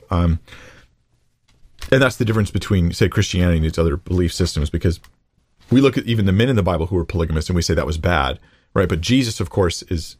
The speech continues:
gives us a different example, and the Bible actually teaches a, a, a different standard of one man, one woman. But a lot of these false religions, they have lots of women because it was ultimately a man pursuing his lusts in the form of religious commands. So Muhammad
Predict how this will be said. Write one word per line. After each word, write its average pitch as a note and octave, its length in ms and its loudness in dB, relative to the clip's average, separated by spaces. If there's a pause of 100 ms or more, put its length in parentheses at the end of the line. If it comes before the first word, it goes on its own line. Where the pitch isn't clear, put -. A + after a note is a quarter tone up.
(140)
gives F2+ 200 -2
us E2+ 120 -2
a F2+ 60 -2
different F2 220 0
example, D#2+ 420 -2
and D#2 220 -6
the F2 80 -4
Bible F2 260 2
actually D#2+ 200 -8
teaches B2+ 360 -2
a, E2+ 60 -8 (320)
a, F2+ 300 -2
a F2+ 40 0
different E2+ 260 -2
standard C#3 380 0
of F2 120 -4
one F2 180 0
man, D#2 180 0
one D#2 180 -2
woman. F#2+ 320 -2
But G#2+ 160 4
a F#2 80 -2
lot G2 100 2
of F2+ 60 -2
these F2 140 -6
false F2+ 240 -2
religions, E2 360 -2
they D2+ 80 -4
have D2+ 140 -2
lots D#2 280 -2
of D2+ 260 -6
women F2 380 0
because A#2+ 280 0
it A#2 60 2
was G#2+ 140 2
ultimately G#2+ 340 0
a E2 60 0
man G2+ 440 0
pursuing F2+ 420 -2
his D#2 140 -2
lusts F2 520 -2
in E2+ 300 2
the E2 80 0
form D#2 300 0
of D2+ 100 -2
religious D#2+ 380 -2
commands. E2 360 0 (920)
So G#2 560 2
Muhammad A2 580 0